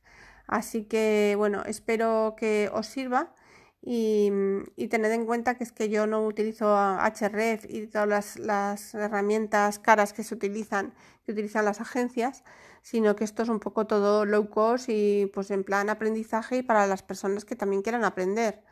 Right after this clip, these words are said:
Así que yo espero también que os guste mucho y, y seguro que, que algo, mm, os puede aportar.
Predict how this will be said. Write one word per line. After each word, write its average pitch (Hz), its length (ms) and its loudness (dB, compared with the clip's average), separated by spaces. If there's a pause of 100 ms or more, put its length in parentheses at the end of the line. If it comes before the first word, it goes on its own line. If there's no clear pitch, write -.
(280)
Así 214 300 -2
que 208 520 2
yo 226 120 4
espero 233 300 0
también 233 260 2
que 220 120 -2
os 208 80 -2
guste 226 280 -4
mucho 233 360 -2
y, 233 100 2
y - 180 -2
seguro 208 360 -2
que, 208 400 2 (360)
que 208 180 4
algo, 214 680 4
mm, 202 400 -2
os - 180 -6
puede 190 180 0
aportar. 185 580 -2